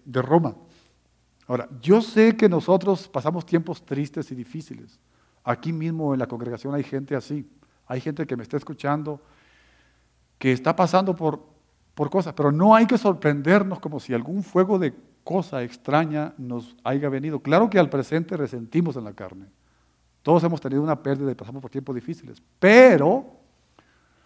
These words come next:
recuerde que los creyentes, ellos estaban persiguiendo, estaban, estaban sufriendo bajo persecución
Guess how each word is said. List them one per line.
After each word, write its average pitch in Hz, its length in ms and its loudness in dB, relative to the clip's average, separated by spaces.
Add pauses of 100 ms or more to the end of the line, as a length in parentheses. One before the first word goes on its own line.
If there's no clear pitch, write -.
(440)
recuerde 202 420 4
que 180 160 4
los 147 180 0
creyentes, 151 960 0
ellos 180 400 -2
estaban 180 420 -2
persiguiendo, 175 800 -4 (160)
estaban, 170 400 -2
estaban 160 460 -2
sufriendo 147 380 -6
bajo 135 300 -4
persecución 190 960 0